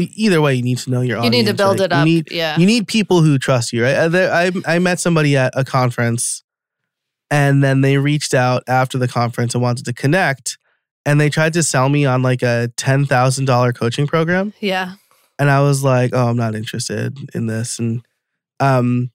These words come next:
Speaker 1: you know, he tried a couple more times and he's like, "How come you're not interested?" And I'm like, "'Cause I just met you."
Speaker 2: Uh-huh.
Speaker 1: Like, I'm not, uh, I'm not willing to give, you know, I, in my mind, you haven't done anything to make me think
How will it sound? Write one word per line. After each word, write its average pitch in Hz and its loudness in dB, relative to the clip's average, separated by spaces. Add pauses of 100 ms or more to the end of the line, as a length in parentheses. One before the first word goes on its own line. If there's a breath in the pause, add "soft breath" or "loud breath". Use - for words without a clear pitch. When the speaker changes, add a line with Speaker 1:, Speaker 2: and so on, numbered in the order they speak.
(160)
Speaker 1:
you 165 0
know, 139 2
he 135 0
tried 139 0
a 131 0
couple 131 -2
more 135 0
times 131 0
and 135 0
he's 131 0
like, 131 0
"How 156 0
come 175 0
you're 175 2
not 160 0
interested?" 160 -6
And 131 0
I'm 131 2
like, 143 0
"'Cause 165 2
I 160 2
just 165 -2
met 147 2
you." 127 -8
Speaker 2:
Uh-huh. 208 -2 (380)
Speaker 1:
Like, 156 2
I'm 160 2
not, 208 0
uh, - -18 (260)
I'm 160 2
not 202 2
willing 160 2
to 147 2
give, 135 2 (600)
you 170 0
know, 156 4
I, 131 -2 (1080)
in 185 4
my 185 4
mind, 160 0
you 156 0
haven't 147 2
done 139 2
anything 127 0
to - -4
make 123 0
me 123 0
think 117 -4